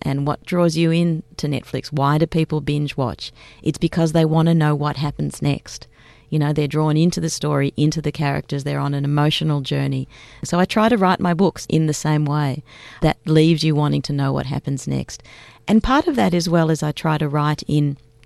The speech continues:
in what I think of as real time, meaning that if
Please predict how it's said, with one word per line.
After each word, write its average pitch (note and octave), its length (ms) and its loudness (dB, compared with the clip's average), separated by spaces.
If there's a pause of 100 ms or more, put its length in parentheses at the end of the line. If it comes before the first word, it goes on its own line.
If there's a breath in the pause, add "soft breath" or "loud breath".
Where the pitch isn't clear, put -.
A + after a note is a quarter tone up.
(340)
in G3+ 160 6
what F#3 140 4
I E3+ 80 2
think E3+ 220 -2
of D3+ 100 2
as C#3 140 -2
real D#3 240 2
time, D3 420 -4 (640 loud breath)
meaning F3+ 520 4
that E3 260 2
if - 340 -2